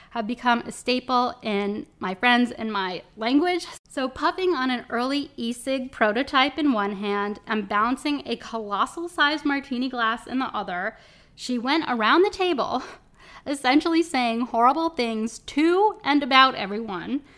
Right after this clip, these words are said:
their marriages, and their futures. When pressed further by the wide-eyed group, she revealed herself behind a cloud of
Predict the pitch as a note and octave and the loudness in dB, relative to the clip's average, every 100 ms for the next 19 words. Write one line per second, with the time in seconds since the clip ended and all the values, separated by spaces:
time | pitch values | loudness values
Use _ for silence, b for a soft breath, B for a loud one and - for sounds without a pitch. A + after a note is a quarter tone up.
0 | B B G#3 G3+ A3 C#4+ E4 D#4+ E4 E4 | B B -4 0 4 4 4 2 0 -2
1 | - - - C#4 C#4 C#4 - - A#3+ A#3+ | -4 -10 -2 2 4 2 -2 -6 0 0
2 | A#3+ A3 - - - - - - - G3+ | -2 -12 -14 -18 -18 -20 -20 -20 -12 -2
3 | A#3 D4 D4 - C#4+ F#4 - - F#4 F4+ | 6 6 6 2 0 0 -10 0 2 4
4 | A#3+ - B3+ - G#3+ G3+ A3+ G#3+ A3 B3+ | 2 -2 -4 -2 -2 0 -2 0 2 4
5 | C#4 C4 - G3+ - _ - - A3 G#3+ | 2 0 -4 -6 -8 _ -14 -6 -4 -2
6 | G3+ D4 F4+ D#4 D4 A#3 G#3 G#3 - G3+ | -2 -2 -2 -4 -4 0 -2 -4 -8 -8
7 | - G#3 G3+ G#3 - A#3+ A#3+ C#4+ D#4+ E4 | -4 -4 -4 -8 -8 2 4 4 2 -2